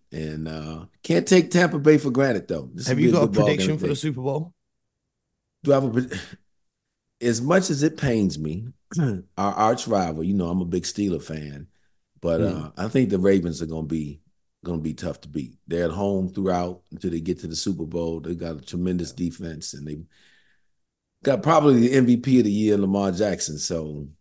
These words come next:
Speaker 1: uh, if I had to pick one, uh, as, uh, you know, and I follow the N F L very closely, um, <clears throat> right now, uh, my bet would be on, uh, the Baltimore Ravens.
Speaker 2: I'm not even gonna ask B J 'cause he's gonna say the Lions. But do you wanna know my Super Bowl pick?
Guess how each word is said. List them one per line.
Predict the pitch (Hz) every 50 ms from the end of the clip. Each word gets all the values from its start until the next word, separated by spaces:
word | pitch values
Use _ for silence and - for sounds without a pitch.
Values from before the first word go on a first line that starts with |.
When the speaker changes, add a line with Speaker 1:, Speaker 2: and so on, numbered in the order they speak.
| _ - -
Speaker 1:
uh, | 76 73 73 71 71 71 71 69 69 69 67 76 82 - _ _ _ -
if | - 71 - - 87 - 90
I | 85 90
had | 92 98 95
to | 92 92
pick | 80 107 98 92 -
one, | 90 87 87 85 85 85 82 - -
uh, | 80 78 78 76 76 71 60
as, | 78 78 82 87 - - _ - -
uh, | - - -
you | - 101 87
know, | 78 76
and | 78 82
I | 87 90
follow | - - 92 82 80 80
the | 82 85
N | 82 85
F | 82 - -
L | 90 90 87
very | 82 76 85 82 85 85
closely, | - - 85 78 71 - 78 73 69 65 -
um, | 80 78 76 76 76 76 73 73 76 - _ _ -
<clears throat> | - 127 - 113 95 90 - _ _ _ _ _ _ _
right | - 92 92 92
now, | 95 98 98 98 95 92 98 98 120 - _ _ _ _ _ _ -
uh, | 78 80 73 76 73 76 85 - _ -
my | 76 90 85 85
bet | 82 82 90 82 65
would | 76 76 71
be | 69 80 78 78
on, | 76 76 76 73 73 71
uh, | 69 69 69 67 65
the | - 71
Baltimore | 71 78 76 76 71 71 73 71
Ravens. | 71 69 67 64 60 - _ - - _ _ _ _ _ _ -
Speaker 2:
I'm | 131 165
not | 170 147
even | 123 113
gonna | 110 101 101 113
ask | 117 113 -
B | - 120 117
J | 95 98 95 90
'cause | - -
he's | 107 104
gonna | 95 - 101 95 90
say | - - 101
the | 87 - 95
Lions. | 110 117 117 104 90 - 160 165 -
But | - 113 104
do | 101
you | 117 131
wanna | 139 147
know | 151 156 147
my | 151 160 165
Super | 156 - - 175 151 156
Bowl | 165 165 160
pick? | - 175 175 180 175 175 - - _